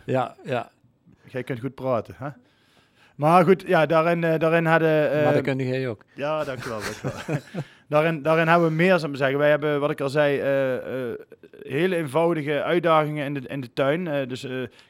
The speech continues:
Speaker 2: kleine heuveltjes voor kleine babytjes, eh, eh, grotere heuvels. Eh, in het begin loopt zo'n kind zo'n berg op en dan moet hij daarna van af, vindt hij eng. Maar zo, na gaandeweg ze ouder worden,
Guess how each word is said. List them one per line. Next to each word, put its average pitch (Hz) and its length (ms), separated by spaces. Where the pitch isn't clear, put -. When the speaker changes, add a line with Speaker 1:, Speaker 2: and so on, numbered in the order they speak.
Speaker 2:
kleine 160 320
heuveltjes 151 480
voor 131 120
kleine 143 380
babytjes, 143 600
eh, 127 220
eh, 123 60
grotere 147 420
heuvels. 147 440
Eh, 123 140
in 120 100
het 131 80
begin 147 260
loopt 147 180
zo'n 131 160
kind 139 280
zo'n 127 180
berg 127 320
op 139 280
en 131 80
dan 135 80
moet 143 140
hij 127 100
daarna 135 300
van 120 140
af, 135 240
vindt 131 220
hij 123 100
eng. 147 360
Maar 123 140
zo, 135 80
na 131 160
gaandeweg 139 480
ze - 200
ouder 156 320
worden, 127 420